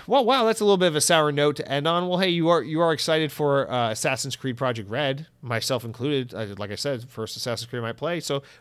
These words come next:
we can bond over that. We can be positive and optimistic over that. And Headhunting Halo, thank you for writing in,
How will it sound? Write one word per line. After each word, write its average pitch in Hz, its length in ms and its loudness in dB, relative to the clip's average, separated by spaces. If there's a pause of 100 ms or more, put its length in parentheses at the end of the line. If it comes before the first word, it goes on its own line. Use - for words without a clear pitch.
we 143 100 -6
can 143 140 -4
bond 156 300 4
over 185 200 6
that. 170 240 8
We 156 80 0
can 147 80 0
be 139 140 -4
positive 175 580 0
and 165 80 0
optimistic 160 520 -2
over 135 160 -4
that. 147 200 2
And 120 100 -6
Headhunting 156 440 -2
Halo, 151 220 0
thank 147 200 -4
you 143 60 -12
for 156 100 -4
writing 143 160 2
in, 139 140 -2